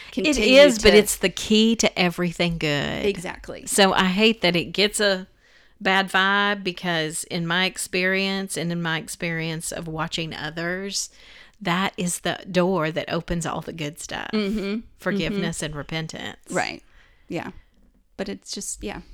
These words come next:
Speaker 2: It's always shied away from.
Speaker 1: I know.
Speaker 2: So we had so many people in my Facebook feed went. So
Speaker 1: I know.
Speaker 2: many people. I mean, it was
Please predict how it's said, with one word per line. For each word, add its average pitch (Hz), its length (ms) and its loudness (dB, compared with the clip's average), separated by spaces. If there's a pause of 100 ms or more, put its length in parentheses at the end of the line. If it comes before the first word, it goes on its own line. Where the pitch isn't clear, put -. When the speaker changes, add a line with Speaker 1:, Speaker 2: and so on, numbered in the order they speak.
(260)
Speaker 2:
It's - 80 -20
always 220 200 -10
shied 226 280 -6
away 240 200 -2
from. 156 400 -4
Speaker 1:
I 170 100 -14
know. 190 520 -12 (720)
Speaker 2:
So 302 220 0
we 320 140 -2
had 453 180 -10 (200)
so 247 280 -2
many 214 200 -2
people - 600 -8 (200)
in 196 140 -4
my 175 100 -4
Facebook - 480 -6
feed 85 420 -8
went. - 440 -8
So 254 180 0 (240)
Speaker 1:
I - 20 -4
know. 220 60 -10 (180)
Speaker 2:
many 196 220 0
people. - 360 -6
I - 80 -2
mean, 202 220 -4
it 175 140 -2
was - 580 -6